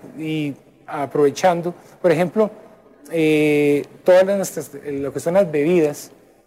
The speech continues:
nuestras bebidas vienen sin azúcar, vienen con otro tipo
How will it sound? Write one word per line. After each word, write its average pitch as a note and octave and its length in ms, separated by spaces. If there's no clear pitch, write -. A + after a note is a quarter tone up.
nuestras D#3 320
bebidas D3 600
vienen E3+ 320
sin E3 220
azúcar, F#3 400
vienen D3+ 240
con E3 160
otro E3+ 260
tipo F3+ 460